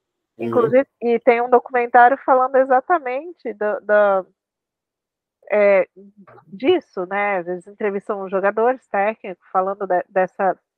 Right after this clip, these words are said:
Speaker 2: desse sentimento de, de ser All Black. Se não me
Speaker 1: Uhum.
Speaker 2: engano, traduzindo <laughs> mal e porcamente, porque não tô na memória com o nome
Speaker 1: Uhum.
Speaker 2: exato, mas é algo no sentido de, de o, os All Blacks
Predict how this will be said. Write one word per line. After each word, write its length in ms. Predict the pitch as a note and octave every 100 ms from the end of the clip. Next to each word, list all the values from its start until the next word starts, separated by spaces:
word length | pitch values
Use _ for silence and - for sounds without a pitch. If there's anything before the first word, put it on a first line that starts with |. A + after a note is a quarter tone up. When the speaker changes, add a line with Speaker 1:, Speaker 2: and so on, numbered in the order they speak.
| _
Speaker 2:
desse 200 | G3 F#3
sentimento 680 | - G3+ - G3+ G3 A3+ D4+
de, 220 | A3+ F#3 F3+
de 180 | F#3 F3+
ser 520 | - G3 F#3 F3 -
All 140 | - F#3
Black. 360 | G3 G3 B3+ - _ _ _ _ _ _ _
Se 60 |
não 140 | C4+ F4+
me 100 | D4+
Speaker 1:
Uhum. 60 |
Speaker 2:
engano, 400 | G#3+ A3 A#3+ A3 E3
traduzindo 920 | G3 G3+ G3 F#3 G3 G#3 F3 E3+ D#3+ -
<laughs> 520 | F#3 F#3+ F#3+ F#3 F#3
mal 160 | G#3 G3+
e 20 | G#3
porcamente, 720 | G3 - G3+ F#3 G3 C4+ -
porque 300 | C4 - F3+ _ _ _ _ _
não 220 | G3+ G#3
tô 200 | - G3 -
na 160 | G3 G3
memória 340 | G3+ F#3+ G3
com 140 | G3 G#3+
o 40 |
nome 520 | G3 G#3 B3+ E4 G3+ _ _ _ _ -
Speaker 1:
Uhum. 120 | G3 G3
Speaker 2:
exato, 440 | G3+ A3 C4+ _ _ _ _ _
mas 180 | A3+ A3
é 120 | C4
algo 460 | C4 B3+ C#4+ C#4 C4+
no 160 | C4+
sentido 580 | C4 C#4+ B3 - B3 B3
de, 380 | A#3 A#3+ A#3 G3+
de 480 | F#3+ A3+ A3+ A3 G#3
o, 300 | G#3 G#3 -
os 180 | G3+ G3+
All 120 | G#3+
Blacks 320 | G3+ G#3 G#3+